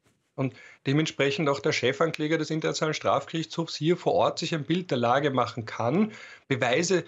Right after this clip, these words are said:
bei ihm gesammelt werden können. Es ist nur gerade leider so, dass die Seite, auf der Beweise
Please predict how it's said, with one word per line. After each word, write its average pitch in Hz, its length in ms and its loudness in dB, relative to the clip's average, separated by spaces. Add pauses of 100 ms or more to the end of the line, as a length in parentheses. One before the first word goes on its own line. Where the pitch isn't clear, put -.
(260)
bei 139 100 4
ihm 170 240 2
gesammelt 147 420 0
werden 135 280 2
können. 156 480 0 (160)
Es 147 160 -2
ist 156 80 -2
nur 165 100 4
gerade 139 320 0
leider 127 340 2
so, 147 220 -2
dass 151 220 -2
die 127 260 -4 (100)
Seite, 135 460 0
auf 127 120 -6
der 131 200 4
Beweise 135 640 -2